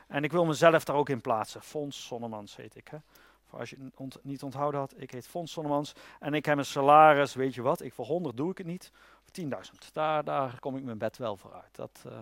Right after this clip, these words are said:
vind ik best aardig. Maandsalaris. Nou, oké.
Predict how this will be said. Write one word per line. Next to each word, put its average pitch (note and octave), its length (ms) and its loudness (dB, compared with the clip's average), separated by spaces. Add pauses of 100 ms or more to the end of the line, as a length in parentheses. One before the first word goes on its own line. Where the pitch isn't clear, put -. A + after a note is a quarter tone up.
vind B2 120 -18
ik A2+ 100 -20
best A#2+ 200 -12
aardig. A2+ 320 -6 (1000)
Maandsalaris. G2 800 -10 (960)
Nou, C#3+ 140 -8 (320)
oké. G#3+ 340 4